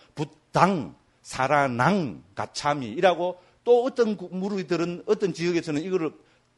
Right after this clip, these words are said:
당으로 안 하고 음으로 발음한다는 거예요. 붓담. 됐죠? 붓담, 사라남, 가차미. 이래 한다는 겁니다. 됐죠? 발음이 다르다는 겁니다. 그죠? 지금도 그렇습니다. 근데 제가 이제 인도에 있을 때는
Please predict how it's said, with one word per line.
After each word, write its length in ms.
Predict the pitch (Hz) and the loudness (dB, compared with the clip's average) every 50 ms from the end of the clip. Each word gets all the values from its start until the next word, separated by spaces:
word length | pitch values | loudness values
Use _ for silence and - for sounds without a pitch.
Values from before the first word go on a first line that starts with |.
| _ _ _ - | _ _ _ -2
당으로 400 | - 147 190 214 190 160 131 113 | 2 4 4 4 2 0 -2 -2
안 120 | 113 135 | -2 -4
하고 300 | 147 131 101 78 69 - _ _ _ _ _ _ _ _ _ _ - | -4 -6 -6 -8 -10 -12 _ _ _ _ _ _ _ _ _ _ -2
음으로 300 | 226 262 226 208 175 151 | -2 0 0 -2 -4 -2
발음한다는 460 | 139 123 127 127 120 110 104 101 92 | -2 -4 -4 -4 -4 -6 -6 -8 -12
거예요. 60 | 87 - | -12 -10
붓담. 840 | - 170 - - _ _ _ - 123 131 160 185 202 175 131 92 73 - _ _ | -8 -10 -10 -10 _ _ _ -8 -2 0 2 2 2 0 -4 -10 -14 -18 _ _
됐죠? 420 | - 185 180 - 151 151 156 151 - _ _ _ _ _ _ _ - | 2 2 2 2 2 0 0 -2 -8 _ _ _ _ _ _ _ -8
붓담, 760 | 147 156 - _ _ _ - 131 151 180 190 151 110 82 69 - _ _ _ _ _ | -8 -8 -8 _ _ _ -4 0 2 2 2 0 -2 -8 -12 -18 _ _ _ _ _
사라남, 960 | - - - 135 127 143 143 143 139 120 117 123 160 185 180 156 113 87 76 - _ _ _ - | -14 -8 -4 -2 -2 0 0 -2 -2 -2 4 6 6 6 6 4 0 -6 -12 -18 _ _ _ -14
가차미. 420 | - 107 - - - 147 143 131 | -12 -12 -10 -8 -6 -6 -6 -6
이래 180 | 120 170 202 226 | -4 0 4 4
한다는 300 | 220 208 202 190 180 160 | 4 4 4 2 2 0
겁니다. 400 | 135 127 120 107 92 82 76 - - _ _ _ _ _ _ | -2 -4 -4 -4 -4 -4 -6 -10 -16 _ _ _ _ _ _
됐죠? 440 | 180 202 190 185 151 151 - - - _ _ _ _ _ _ _ _ _ _ _ _ _ _ _ _ | -2 -2 0 0 0 0 0 -4 -12 _ _ _ _ _ _ _ _ _ _ _ _ _ _ _ _
발음이 240 | - 160 185 220 208 | 4 6 6 6 6
다르다는 360 | 143 131 151 208 208 175 156 | 4 4 4 4 4 4 2
겁니다. 180 | 139 120 113 104 | 0 -4 -4 -4
그죠? 220 | 101 123 135 - _ _ | -6 -6 -8 -12 _ _
지금도 300 | - 190 214 262 254 220 | -2 0 0 2 2 0
그렇습니다. 280 | 175 175 147 151 131 - | -2 -2 -2 -4 -4 -2
근데 280 | - 214 220 196 175 - - - - _ _ _ _ _ _ | -2 0 2 2 2 2 0 -8 -20 _ _ _ _ _ _
제가 480 | - 156 160 208 220 220 226 208 - - 175 | 0 6 8 10 10 10 8 6 0 -6 -6
이제 180 | 165 180 - - - | -6 -6 -6 -6 -4
인도에 320 | 202 202 208 214 202 185 | -2 2 4 6 6 6
있을 240 | 160 139 170 160 156 | 4 2 -2 -4 -2
때는 380 | - 139 131 135 156 196 208 | 0 0 0 0 -2 -4 -6